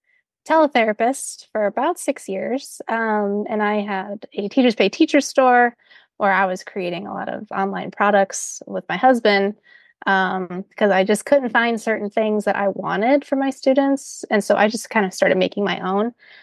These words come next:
and started going that route. Um, and then when I saw people actually, like, were buying them, it was like, "Okay." So I kinda did that for a bit. Um, and then I stopped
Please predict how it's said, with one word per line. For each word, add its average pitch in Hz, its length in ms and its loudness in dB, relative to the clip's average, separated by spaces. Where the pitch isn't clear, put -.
and 196 380 2
started 220 240 2
going 196 220 0
that 175 200 -4
route. 254 380 2
Um, 202 580 0
and 202 120 -2
then 196 380 -2
when 208 120 -2
I 196 60 2
saw 226 160 0
people 214 220 4
actually, 202 320 2
like, 185 220 0
were 175 100 -2
buying 220 440 -2
them, 330 360 4
it 220 60 -6
was 185 200 -4
like, 190 280 -2
"Okay." 240 420 2
So 240 180 -2
I 185 120 4
kinda 240 320 -2
did 220 160 0
that - 260 -2
for 247 160 0
a 247 60 2
bit. 254 280 2
Um, 196 460 0
and 202 120 -2
then 196 120 0
I 190 100 0
stopped 185 600 -2